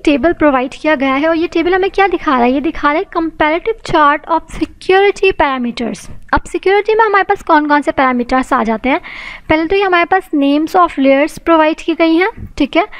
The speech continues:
अ, फिजिकल लेयर होती है एक, डब्ल्यू पैन, adaptation layer, network layer, transport layer and application layer। डिफरेंट लेयर्स के हवाले से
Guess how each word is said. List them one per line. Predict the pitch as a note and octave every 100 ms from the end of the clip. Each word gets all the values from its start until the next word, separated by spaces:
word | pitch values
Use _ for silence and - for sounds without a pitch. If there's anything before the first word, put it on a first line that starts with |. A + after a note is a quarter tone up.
| - - D4+
अ, | C#4+ C#4+ D#4
फिजिकल | C#4 D4+ F4 F4
लेयर | E4 E4
होती | D#4+ - D#4
है | D#4+
एक, | D#4 D#4+ D4 D4 C4+
डब्ल्यू | A3+ C#4 B3 D#4
पैन, | D#4+ D4+ D#4 - - - -
adaptation | C#4 C#4+ C4+ - D4+ E4 E4
layer, | D4+ D4 D4+ - C#4
network | C4+ C#4 - D#4+ D#4+
layer, | D4 C#4+
transport | C#4+ D4+ C#4+ - C#4 C#4
layer | C#4 D4 -
and | D#4
application | C#4 D4 B3 C4 B3 B3+
layer। | A#3 A#3 - - - -
डिफरेंट | C4+ - G4 F4+
लेयर्स | D#4 D#4 -
के |
हवाले | E4+ D4+ B3+ C4
से | C4+ E4